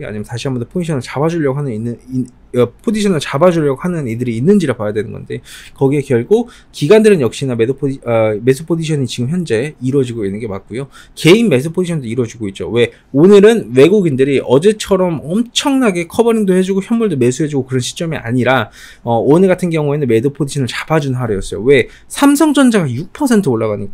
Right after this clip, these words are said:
삼성전자가 육 퍼센트 올라가니까 사실 냉정하게 말씀을 드려가지고 두산 에너빌리티가 오늘 구조적으로 올라가질 수가 없었어요.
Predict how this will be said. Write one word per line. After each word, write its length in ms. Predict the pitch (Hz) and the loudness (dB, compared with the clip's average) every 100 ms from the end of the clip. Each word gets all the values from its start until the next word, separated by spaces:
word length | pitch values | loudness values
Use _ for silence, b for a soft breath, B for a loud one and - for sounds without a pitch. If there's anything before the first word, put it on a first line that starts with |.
| 101 104 113 b b b b - | -12 -12 -16 b b b b -4
삼성전자가 600 | 277 285 302 285 247 170 | 2 4 4 2 4 4
육 100 | 139 | 2
퍼센트 300 | 240 240 214 | 2 2 2
올라가니까 440 | 156 170 175 165 | 2 2 0 -2
사실 420 | 160 214 202 180 135 | -2 -2 -2 -2 0
냉정하게 440 | 127 170 214 175 | 0 2 2 2
말씀을 320 | 117 - 151 | -2 -2 -4
드려가지고 380 | 131 135 139 117 | -2 -2 -2 -4
두산 260 | - 196 180 | -4 0 2
에너빌리티가 560 | 139 160 170 160 147 | 2 0 -2 -4 -4
오늘 260 | 113 127 135 | -4 -2 -4
구조적으로 480 | - 170 185 165 107 | -6 -4 -2 -2 -2
올라가질 380 | 131 143 127 139 | -4 -6 -10 -10
수가 200 | 175 160 | -10 -10
없었어요. 640 | - 143 - 113 127 | -10 -10 -6 -6 -6